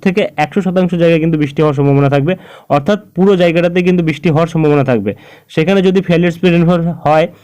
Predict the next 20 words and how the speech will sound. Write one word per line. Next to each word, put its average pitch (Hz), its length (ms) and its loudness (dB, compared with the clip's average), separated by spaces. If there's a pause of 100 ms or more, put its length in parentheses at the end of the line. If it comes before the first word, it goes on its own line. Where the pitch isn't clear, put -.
(280)
তাহলে 175 260 2
কিন্তু 170 240 2
দেখা 143 240 0
যাবে 156 220 0 (240)
একান্ন 185 480 0
থেকে 175 300 -2
পঁচাত্তর 170 500 -4
শতাংশ 143 300 0
জায়গায় 143 300 2
বৃষ্টির 135 280 -4
সম্ভাবনা 120 420 0
থাকবে। 98 280 -6 (380)
এবং 160 360 0 (200)
যদি, 143 200 2
আহ, 123 640 2
স্ক্যাটার্ড 160 380 -2
রেইনফল 165 300 2
হয়, 165 120 2
তাহলে 156 240 2
কিন্তু 156 340 -2